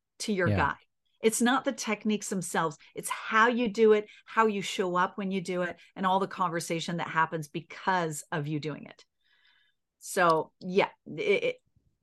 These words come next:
Speaker 1: there's so much more to
Speaker 2: It's
Speaker 1: it, and
Speaker 2: very
Speaker 1: people don't
Speaker 2: interesting.
Speaker 1: realize that when they first jump into my membership. They're like, "Yeah, okay, I wanna spice a few things up. I wanna surprise my guy." I mean, Valentine's Day is coming up, so there's, like, a special going on, and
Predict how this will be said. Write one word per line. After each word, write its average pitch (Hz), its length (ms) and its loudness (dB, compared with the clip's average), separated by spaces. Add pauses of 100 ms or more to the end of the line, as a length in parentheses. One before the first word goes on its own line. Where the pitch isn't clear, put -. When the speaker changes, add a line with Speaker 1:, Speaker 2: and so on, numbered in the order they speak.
(140)
Speaker 1:
there's 214 240 8
so 240 460 10
much 214 280 2
more 196 220 2
to 190 300 2
Speaker 2:
It's 233 100 4
Speaker 1:
it, - 80 0
and 135 120 4
Speaker 2:
very 123 100 4
Speaker 1:
people 117 240 2
don't 208 180 6
Speaker 2:
interesting. 202 60 -4
Speaker 1:
realize 214 380 4
that 254 220 2
when 214 120 -4
they 190 120 -2
first 208 440 -4
jump 202 180 2
into 196 100 -2
my 196 140 2
membership. 208 480 0
They're 233 100 2
like, 220 200 4
"Yeah, 453 240 4
okay, 349 160 -2
I 302 120 0
wanna 294 220 0
spice - 320 -2
a 226 60 -10
few 254 180 -4
things 247 320 -2
up. 220 220 4
I 208 60 -2
wanna 220 220 -4 (200)
surprise 226 500 4
my 220 160 4
guy." 214 240 6
I 226 60 2
mean, 196 160 -4
Valentine's 214 580 0
Day 214 140 8
is 214 100 6
coming 196 300 -4
up, 214 180 -2
so 180 300 -2 (400)
there's, 202 120 2
like, 180 120 0
a 160 60 -4
special 196 360 -2
going 196 240 4
on, 196 300 2
and 170 160 -8